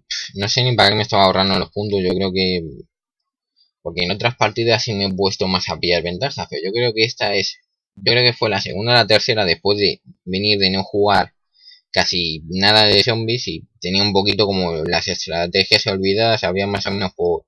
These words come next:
qué tenía que hacer, qué ventajas me teni-, me tenía que pillar y tal, pero estaban un poquito las estrategias olvidadas, así que dije, "Nah",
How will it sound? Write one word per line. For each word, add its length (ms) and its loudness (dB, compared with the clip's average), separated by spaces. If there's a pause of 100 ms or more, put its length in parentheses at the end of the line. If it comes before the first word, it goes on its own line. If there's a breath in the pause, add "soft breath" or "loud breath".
(460 loud breath)
qué 80 -2
tenía 260 4
que 80 2
hacer, 220 2
qué 80 0
ventajas 340 0
me 160 -4
teni-, 340 -6
me 160 -4
tenía 300 -2
que 120 0
pillar 340 2
y 80 -4
tal, 240 0
pero 300 0 (1000)
estaban 340 0
un 140 -2
poquito 300 2
las 160 2
estrategias 640 -2
olvidadas, 720 -2
así 240 -8
que 100 -6
dije, 300 -4
"Nah", 160 -6